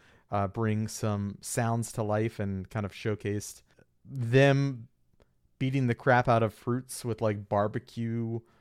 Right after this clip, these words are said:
Wolverine claws. Um, it, it, it was a fun time. Of course, we got the rapid fire as well, and we've got a, uh, a very awesome cover story you can go and read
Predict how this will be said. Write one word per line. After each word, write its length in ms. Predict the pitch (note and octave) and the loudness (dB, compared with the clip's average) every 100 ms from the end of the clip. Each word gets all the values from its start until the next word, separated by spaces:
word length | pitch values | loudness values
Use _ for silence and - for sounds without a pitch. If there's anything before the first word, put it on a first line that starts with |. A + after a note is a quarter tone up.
| _ | _
Wolverine 520 | A2+ A#2 A2+ A2+ B2 | -4 -2 0 0 0
claws. 720 | B2 D3 C#3 C3+ C3+ C3 - - _ _ _ - | 0 2 4 4 0 -4 -12 -16 _ _ _ -10
Um, 580 | G2+ G2 F#2+ F#2+ F#2+ F#2+ C#3 | -6 -4 -4 -6 -8 -6 -4
it, 60 | |
it, 320 | D3 D#3 E3 - | 0 0 0 2
it 60 | |
was 140 | E3+ C#3+ | 0 0
a 40 | |
fun 240 | - E3+ D#3 | 6 6 8
time. 240 | D3 C#3 | 6 6
Of 100 | A#2 | 4
course, 180 | D3 C3 | 0 2
we 40 | |
got 120 | C3 | 0
the 40 | A#2 | 2
rapid 340 | A#2+ B2 A#2+ | 2 2 0
fire 220 | - A#2 | 0 0
as 140 | A2 G#2 | 0 -2
well, 400 | A#2 A#2 A2+ A2+ _ _ - | -2 0 0 -4 _ _ -4
and 180 | C#3+ C#3+ | 0 2
we've 140 | C3 | 4
got 220 | B2+ B2 | 4 4
a, 240 | G#2+ A2+ A2 | 4 2 4
uh, 320 | G#2+ G#2 G2+ | 4 4 2
a 140 | G#2 G#2 | 2 4
very 480 | B2 B2+ A#2+ A2+ - _ | 6 8 6 2 -2 _
awesome 500 | A#2+ C3 B2+ C3 A2+ | 2 2 2 -2 -2
cover 300 | - B2+ A2+ | -2 -2 -2
story 260 | - A2+ G#2+ | -2 -2 0
you 60 | |
can 80 | G#2+ | -2
go 140 | G#2 G#2+ | -2 -2
and 120 | G2+ | 0
read 300 | G#2+ G#2+ | 0 -2